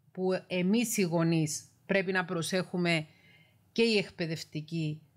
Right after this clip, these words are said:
για το ότι μπορεί να συμβαίνει bullying στα παιδιά και η αντιμετώπιση του bullying, καθώς και οι ερωτήσεις. Πάμε τώρα να δούμε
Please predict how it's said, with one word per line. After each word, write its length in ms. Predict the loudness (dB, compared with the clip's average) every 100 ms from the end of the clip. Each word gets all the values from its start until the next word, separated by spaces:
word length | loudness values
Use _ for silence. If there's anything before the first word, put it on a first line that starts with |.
| _ _ _
για 280 | 0 0 2
το 100 | 0
ότι 220 | 0 -2
μπορεί 320 | 0 2 2
να 120 | 2
συμβαίνει 480 | 2 0 2 2 4
bullying 220 | 4 4 2
στα 180 | 0
παιδιά 360 | -2 -2 2 0
και 160 | 0 -2
η 80 |
αντιμετώπιση 680 | -2 -2 -2 -2 -2 -4 -4
του 140 | -4 0
bullying, 240 | 2 2
καθώς 380 | 0 0 0 -4
και 120 | 0
οι 60 | 2
ερωτήσεις. 800 | 2 -2 -8 -12 -12 -12 -14 -4
Πάμε 220 | -2 0
τώρα 260 | 0 -2 0
να 200 | 0 0
δούμε 420 | 2 2 0